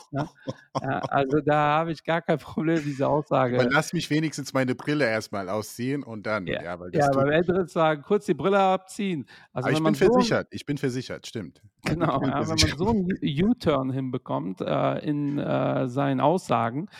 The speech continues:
Speaker 2: weil ich dachte, du beziehst dich auf, äh, äh, Ende und ich waren diese Woche in, ähm, wo waren wir denn? Äh, letzte Woche
Speaker 1: Letzte
Speaker 2: war
Speaker 1: Woche.
Speaker 2: das. In
Speaker 1: Letzte Woche.
Speaker 2: Karlsruhe.
Speaker 1: In Karlsruhe, ja.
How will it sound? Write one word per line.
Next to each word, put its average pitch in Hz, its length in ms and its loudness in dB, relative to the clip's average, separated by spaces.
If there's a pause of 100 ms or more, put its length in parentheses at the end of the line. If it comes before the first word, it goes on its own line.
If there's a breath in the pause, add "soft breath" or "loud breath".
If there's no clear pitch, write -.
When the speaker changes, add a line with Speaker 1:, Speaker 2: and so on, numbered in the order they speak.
(140)
Speaker 2:
weil 160 140 4
ich - 80 -6
dachte, 247 280 -2
du 214 80 0
beziehst 202 460 -8
dich 175 240 0
auf, 151 420 2
äh, 147 40 2 (320)
äh, 139 220 0
Ende 185 240 0
und 165 100 -6
ich 185 180 -2
waren 175 160 2
diese 151 180 -2
Woche 143 360 0
in, 131 380 -2
ähm, 123 560 -4 (580 loud breath)
wo 120 80 -8
waren 160 160 4
wir 127 100 2
denn? 113 180 -4
Äh, 123 100 0
letzte 156 280 0
Woche 127 220 -2
Speaker 1:
Letzte - 20 -2
Speaker 2:
war 123 120 -2
Speaker 1:
Woche. - 20 0
Speaker 2:
das. 147 280 -4 (500 soft breath)
In 131 140 2
Speaker 1:
Letzte 160 120 4
Woche. 202 120 2
Speaker 2:
Karlsruhe. 160 300 -2
Speaker 1:
In 226 40 -2
Karlsruhe, - 500 -2
ja. 82 160 -8